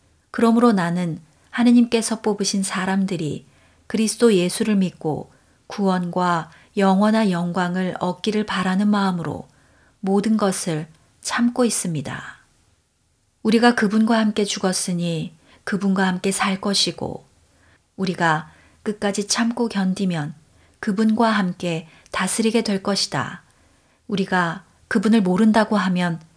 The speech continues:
그분도 우리를 모른다고 하실 것이다. 우리는 진실하지 못해도 그분은 언제나 진실하시니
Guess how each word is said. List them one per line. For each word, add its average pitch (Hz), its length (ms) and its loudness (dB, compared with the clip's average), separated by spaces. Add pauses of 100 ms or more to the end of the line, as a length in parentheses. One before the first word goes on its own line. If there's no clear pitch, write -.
(120)
그분도 180 720 -2 (300)
우리를 190 400 2
모른다고 202 580 2
하실 208 240 0
것이다. 180 580 -2 (960)
우리는 214 320 4
진실하지 220 580 4
못해도 175 680 -2 (460)
그분은 214 360 0
언제나 185 480 2
진실하시니 196 1040 -2